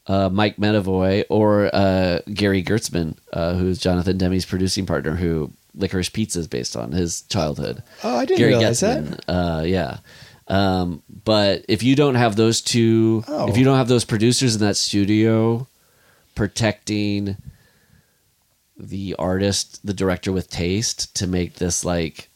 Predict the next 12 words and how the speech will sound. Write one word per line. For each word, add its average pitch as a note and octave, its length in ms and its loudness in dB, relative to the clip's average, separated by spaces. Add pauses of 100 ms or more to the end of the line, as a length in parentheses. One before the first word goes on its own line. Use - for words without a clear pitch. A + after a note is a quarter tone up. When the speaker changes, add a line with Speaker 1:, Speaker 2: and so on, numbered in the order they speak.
(100)
Speaker 1:
s-, - 420 -8 (840)
horror E2 260 -8
movie, G#2 420 -4 (440)
like, F2+ 460 -4 (280)
but F#2+ 120 -4
you F#2+ 140 -2
get, F#2+ 220 -2
like, F2 420 -2 (380)
<laughs> - 480 -12
Dino A2 280 -2
De G#2 160 2
Laurentiis, G2+ 680 0